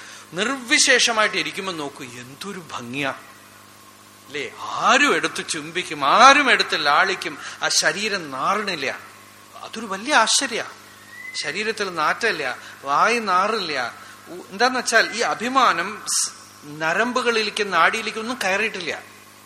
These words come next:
അത് ഓപ്പറേറ്റ് ചെയ്യാനേ തുടങ്ങിയിട്ടില്ല. അതുകൊണ്ട് ശരീരമൊക്കെ ശുദ്ധം, ഒക്കെ ശുദ്ധം. കാണുമ്പോ അതങ്ങനെ ദേവതാ, ദേവദർശനമാണ്, ബ്രഹ്മദർശനമാണ്.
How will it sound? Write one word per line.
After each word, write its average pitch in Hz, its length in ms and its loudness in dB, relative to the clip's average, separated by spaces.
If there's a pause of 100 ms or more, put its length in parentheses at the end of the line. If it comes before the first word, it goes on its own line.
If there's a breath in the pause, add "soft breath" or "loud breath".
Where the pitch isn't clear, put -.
(420)
അത് 175 100 0
ഓപ്പറേറ്റ് 247 460 4
ചെയ്യാനേ 254 300 4
തുടങ്ങിയിട്ടില്ല. 196 640 0 (400 loud breath)
അതുകൊണ്ട് 233 260 -2
ശരീരമൊക്കെ 269 680 -2
ശുദ്ധം, 208 420 -4 (540)
ഒക്കെ - 340 -4
ശുദ്ധം. 170 400 -6 (280 loud breath)
കാണുമ്പോ 262 520 2
അതങ്ങനെ 233 460 0 (300 loud breath)
ദേവതാ, 214 580 10
ദേവദർശനമാണ്, 214 920 4
ബ്രഹ്മദർശനമാണ്. 220 920 2